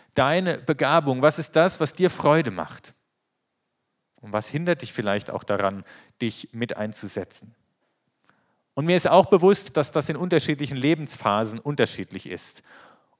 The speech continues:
Und natürlich gibt's irgendwann vielleicht auch den Punkt, wo man sagt, meine Kräfte, die sind jetzt nicht mehr dazu in der Lage, aber dann ist es immer noch möglich, für Menschen und für Personen und Gruppen und Kreise und für andere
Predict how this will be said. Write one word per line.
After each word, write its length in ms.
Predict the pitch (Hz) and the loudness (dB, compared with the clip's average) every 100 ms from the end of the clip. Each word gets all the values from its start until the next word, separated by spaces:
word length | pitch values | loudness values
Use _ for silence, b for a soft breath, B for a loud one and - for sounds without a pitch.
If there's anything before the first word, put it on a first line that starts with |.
| _ | _
Und 420 | 120 117 117 113 | -2 -2 -4 -8
natürlich 420 | 131 123 175 170 - | -6 0 2 0 -2
gibt's 220 | 143 - | -6 -4
irgendwann 400 | 143 156 147 139 | -4 -2 -2 -2
vielleicht 360 | - 127 123 | 0 0 0
auch 100 | - | -4
den 160 | - 123 | -6 0
Punkt, 340 | - 175 190 | 4 2 2
wo 80 | 139 | -2
man 220 | 131 123 | 0 0
sagt, 420 | 123 127 135 - B B | 2 4 2 -2 B B
meine 300 | - 120 156 | -2 0 0
Kräfte, 560 | 160 - 143 - - 143 | -2 2 2 0 -2 -2
die 160 | - 123 | -2 -6
sind 200 | 123 120 | -4 2
jetzt 460 | 156 190 - - b b b | 4 4 -4 -8 b b b
nicht 300 | - 135 135 | -2 0 0
mehr 100 | 147 | 0
dazu 360 | 123 123 131 135 | 2 2 2 -2
in 120 | 110 | -2
der 100 | 107 | 0
Lage, 540 | 101 98 101 104 123 131 b b _ _ _ - | 2 2 0 -2 -4 -6 b b _ _ _ -8
aber 220 | 117 120 | 0 2
dann 460 | 127 160 151 160 156 _ | 2 0 -4 -12 -16 _
ist 160 | - 127 | -10 -10
es 100 | - | -4
immer 260 | 170 185 | 0 2
noch 160 | 147 123 | 2 -2
möglich, 460 | 117 110 - 98 | -2 -2 -4 -12
für 140 | - 110 | -6 -4
Menschen 600 | 107 156 170 160 160 156 | -4 -6 -8 -12 -12 -12
und 320 | - 113 113 | -8 -8 -8
für 340 | - 117 113 | -8 -2 0
Personen 680 | 110 - 107 135 156 160 156 | 0 -4 0 2 0 -2 -6
und 180 | 139 113 | -8 -8
Gruppen 420 | - 156 156 143 | -2 -2 -4 -12
und 160 | 120 110 | -12 -10
Kreise 600 | - 107 127 135 139 139 | -2 2 2 2 -2 -2
und 140 | 113 | -4
für 160 | - 123 | -4 -4
andere 420 | 123 131 120 113 | -2 -2 0 -2